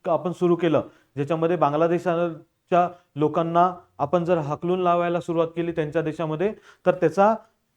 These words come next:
आंतरराष्ट्रीय संबंधावर हा खूप मोठा फरक पडू शकतो. दुसरी गोष्ट, आम-, आंतरराष्ट्रीय दर्जावर काही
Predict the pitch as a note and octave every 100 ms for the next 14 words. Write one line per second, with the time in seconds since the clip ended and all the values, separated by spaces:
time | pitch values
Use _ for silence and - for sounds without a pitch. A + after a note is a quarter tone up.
0 | _ _ D3 D#3 A#3 A#3 G#3+ - A3 G#3
1 | F#3 F#3 F3+ F3 G3+ A#3 _ _ - G3+
2 | A3+ - _ _ - A3 F#3+ F3 E3+ G3
3 | A#3+ - _ _ _ E3+ F#3+ G3+ G3 F#3+
4 | E3 E3+ C3+ G#2 _ _ F#3+ A3 B3+ B3+
5 | B3+ B3 A#3+ A#3+ - _ _ _ _ _
6 | _ _ _ _ - E3 C3+ - D3 D#3
7 | A3 B3 A#3 - A#3+ G3+ F3+ G3 G3 F#3+
8 | - _ _ _ _ _ _ _ _ _
9 | _ - - _ E3 F#3+ G#3 A3+